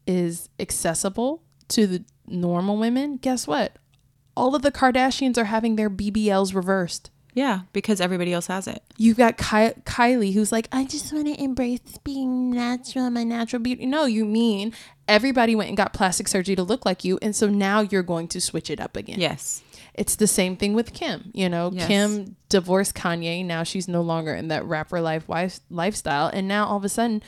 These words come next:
Speaker 1: she, she's much more proportionate. The diaper butt is gone. Same thing with her
Speaker 2: Mm-hmm.
Speaker 1: sister. So her sisters. <laughs> So, um, yeah, I, that there's, there's that school of thought. And then there's,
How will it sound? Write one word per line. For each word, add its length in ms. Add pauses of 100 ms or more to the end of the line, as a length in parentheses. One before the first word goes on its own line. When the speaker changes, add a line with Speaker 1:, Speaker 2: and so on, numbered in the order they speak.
(320)
Speaker 1:
she, 400
she's 260
much 280
more 100
proportionate. 800
The 80
diaper 320
butt 180
is 160
gone. 400
Same 320
thing 140
with 100
her 80
Speaker 2:
Mm-hmm. 60
Speaker 1:
sister. 500 (380)
So 360
her 140
sisters. 1000 (240)
<laughs> 220
So, 460
um, 460 (840)
yeah, 340
I, 280 (180)
that 280
there's, 280 (240)
there's 240 (140)
that 300
school 340
of 100
thought. 340
And 140
then 240
there's, 560